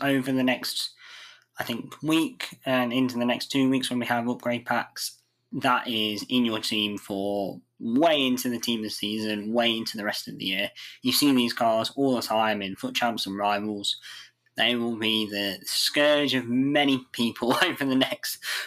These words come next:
months and, and until the end of the game cycle. So, yes, if you get one of these cards, you are pretty much set for the rest of the game.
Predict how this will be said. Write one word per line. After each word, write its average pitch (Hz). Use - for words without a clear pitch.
months 135
and, 113
and 110
until 113
the 110
end 104
of 101
the -
game 117
cycle. 107
So, 104
yes, 117
if 120
you 127
get 131
one 127
of 127
these 127
cards, 127
you 117
are 98
pretty 147
much 131
set -
for -
the 101
rest -
of -
the 165
game. -